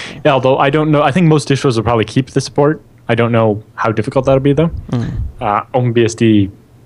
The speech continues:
Speaker 1: has a way of pushing their agenda.
Speaker 2: All right, our last email comes in, Alan. Colo or no go? As a DigitalOcean user, I'm more than happy with my Droplets performance.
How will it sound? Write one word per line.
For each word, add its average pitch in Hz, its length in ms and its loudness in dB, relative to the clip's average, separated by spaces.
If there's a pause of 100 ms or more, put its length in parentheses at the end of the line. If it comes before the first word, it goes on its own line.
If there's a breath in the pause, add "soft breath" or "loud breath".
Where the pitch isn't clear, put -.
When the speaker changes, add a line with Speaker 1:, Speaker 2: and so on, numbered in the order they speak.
(120)
Speaker 1:
has 101 200 -2
a 101 60 0
way 98 120 2
of 95 160 -4
pushing 101 260 -2
their 95 140 2
agenda. 90 400 -2 (560 loud breath)
Speaker 2:
All 160 60 2
right, 160 140 0
our 156 120 2
last 151 560 -2
email 175 380 0
comes 127 380 -4
in, 123 140 -2
Alan. 135 320 0
Colo 226 720 2
or 180 240 2
no 190 280 2
go? 185 380 2
As 143 200 0
a 147 60 0
DigitalOcean 151 520 0
user, 113 240 0
I'm 151 200 0
more 156 160 0
than 160 100 0
happy 143 240 0
with 135 100 0
my 117 120 0
Droplets 117 340 -2
performance. 113 460 -2